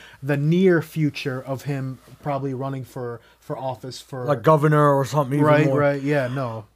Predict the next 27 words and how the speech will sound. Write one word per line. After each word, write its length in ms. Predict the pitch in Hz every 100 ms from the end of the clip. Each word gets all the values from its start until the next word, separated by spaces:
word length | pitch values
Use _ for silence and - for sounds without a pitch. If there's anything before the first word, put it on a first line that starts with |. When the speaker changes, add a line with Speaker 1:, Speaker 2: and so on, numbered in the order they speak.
| -
Speaker 2:
My 300 | - 208 254
Speaker 1:
He's, 180 | 175 180
he's 220 | 202 208
got 200 | 202 226
political 380 | - 247 220 233
ambitions, 540 | 226 185 208 220 226 185
and, 160 | 170
and 240 | 151 156 160
that, 120 | 180
Speaker 2:
Which 140 | 277
Speaker 1:
that, 80 | 302 -
Speaker 2:
is 40 |
fine. 260 | - 269 196
Speaker 1:
that 40 |
statement, 500 | 127 233 247 269 262 170
a 80 |
hundred 600 | 151 165 220 214 240 202 -
percent 500 | 180 - 185 202 214 -
political. 520 | 151 139 120 - - _ _
Speaker 2:
One 200 | 147 196
hundred 100 | 180
percent. 120 | 185 220
Speaker 1:
It 20 |
had 60 | 196
nothing 300 | 233 247 226
to 100 | 220
do. 380 | 156 196 233